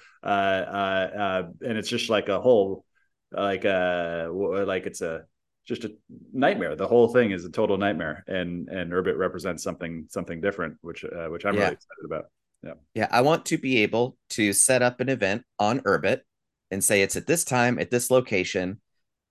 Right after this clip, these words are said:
Speaker 2: If you R S V P, then you get added to this chat. That's your single source of truth. It'll all be here. And then I can message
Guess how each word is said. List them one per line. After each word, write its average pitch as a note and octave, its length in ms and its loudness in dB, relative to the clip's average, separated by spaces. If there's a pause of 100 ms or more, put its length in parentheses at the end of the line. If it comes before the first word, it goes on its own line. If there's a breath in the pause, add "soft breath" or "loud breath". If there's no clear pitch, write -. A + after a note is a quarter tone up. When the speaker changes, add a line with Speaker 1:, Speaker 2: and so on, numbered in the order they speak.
Speaker 2:
If D#3 200 4
you C#3+ 180 6
R A#2 160 6
S A#2+ 180 2
V B2+ 160 0
P, G2 440 0 (160)
then A2+ 720 4
you G#2 160 0
get A#2 260 2
added A2+ 500 2
to A#2 260 0
this - 560 2
chat. A2 460 2 (1800)
That's G#2 220 0
your G#2 100 0
single B2 320 2
source A#2 300 2
of A#2 80 -10
truth. G#2 520 0 (720)
It'll F#2 160 2
all G#2+ 140 6
be B2 120 2
here. F#2+ 460 2 (640)
And A2 140 2
then A2+ 220 2
I A#2+ 200 4
can A2 600 0 (140)
message G#2 840 0